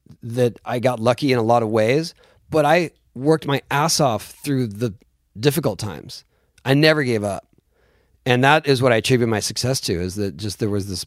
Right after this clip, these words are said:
perseverance that I, I couldn't, I couldn't quit it. Even when it, it was no money to be made, even when I had to provide for a family, I had to get out there and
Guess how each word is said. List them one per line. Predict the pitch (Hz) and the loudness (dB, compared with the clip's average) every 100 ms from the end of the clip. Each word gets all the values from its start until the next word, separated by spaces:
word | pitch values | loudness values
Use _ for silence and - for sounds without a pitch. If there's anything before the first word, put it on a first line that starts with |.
| - - - - | -14 -20 -20 -10
perseverance | 123 123 110 113 135 101 - | -6 -6 -2 0 0 -2 -6
that | 104 | -4
I, | 101 - | -4 -4
I | 101 | -8
couldn't, | - - 143 113 117 - - - - - | -8 -2 0 0 -4 -8 -20 -20 -20 -12
I | - | -8
couldn't | - 208 202 | 2 4 4
quit | 202 196 | 2 2
it. | |
Even | 151 185 196 | 4 4 6
when | 180 | 4
it, | 156 123 151 | 2 -4 -10
it | - 170 | -4 0
was | 165 147 | 2 2
no | 151 151 165 | 4 6 6
money | 160 160 | 4 0
to | 151 | 2
be | 147 | 2
made, | 139 143 143 | 4 2 2
even | 131 151 | 2 4
when | 147 | 4
I | 131 | 2
had | 117 147 | 2 2
to | 131 | 2
provide | 143 131 120 | 2 2 0
for | 131 | 0
a | |
family, | - 131 139 131 104 - - _ _ _ _ | 2 4 4 2 0 -4 -20 _ _ _ _
I | 117 | -2
had | 139 | 0
to | 139 | 2
get | 135 | 2
out | 139 | 2
there | 131 | 2
and | 113 101 | 0 -2